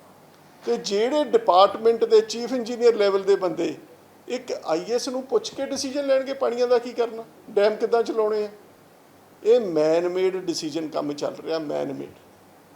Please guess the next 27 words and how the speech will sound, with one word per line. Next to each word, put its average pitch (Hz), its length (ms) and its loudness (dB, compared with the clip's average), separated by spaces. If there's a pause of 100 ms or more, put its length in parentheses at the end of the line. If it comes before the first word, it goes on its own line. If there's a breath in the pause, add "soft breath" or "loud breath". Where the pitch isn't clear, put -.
(260)
ਪਤਾ 156 200 0
ਨਹੀਂ 185 320 0 (340)
ਅਫਸਰ 160 300 -4
ਦਾ 170 220 -2
ਇੰਟਰਸਟ 151 520 -6
ਹੈ 147 340 -6
ਡਿਪਾਰਟਮੈਂਟ 151 720 -6
'ਚ, - 140 -20 (580)
ਨਹੀਂ 175 500 -4
ਹੈ, 156 120 -6 (580)
ਉਹਨੇ 165 200 -2
ਕਾਲ 151 360 -2
ਕੀ 175 160 -10
ਲੈਣੀ 156 360 -2
ਆ। 135 120 -8 (460)
ਸੋ - 120 -10
ਇਹ - 60 -6 (100)
ਪਾਣੀਆਂ 143 360 -6
ਦਾ 175 400 -4 (440)
control 143 420 -6
of 147 180 -4
water, - 520 -10
control 143 380 -8
of 143 140 -6
water 143 180 -12
ਦਾ 175 120 -6
ਬਹੁਤ 165 640 -6